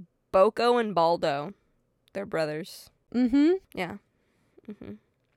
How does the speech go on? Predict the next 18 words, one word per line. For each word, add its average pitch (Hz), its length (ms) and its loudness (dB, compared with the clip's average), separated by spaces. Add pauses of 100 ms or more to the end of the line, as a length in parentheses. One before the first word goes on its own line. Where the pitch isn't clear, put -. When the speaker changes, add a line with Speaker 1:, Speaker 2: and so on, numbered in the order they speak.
(120)
Speaker 1:
It's, - 400 -12
Speaker 2:
'Cause 208 140 -4
Speaker 1:
yeah. - 60 -4
Speaker 2:
fucking 233 340 2
clowns. 202 640 2
Speaker 1:
There's 208 180 -6
so 175 140 -6
many. - 400 -14
But 220 160 4
apparently, 247 680 -2
um, 196 600 -4 (680)
in 226 220 -6
trying 240 300 -4
to, 254 60 -8
like, 196 300 0
come 180 260 -8
up 180 200 -4
with 175 340 -6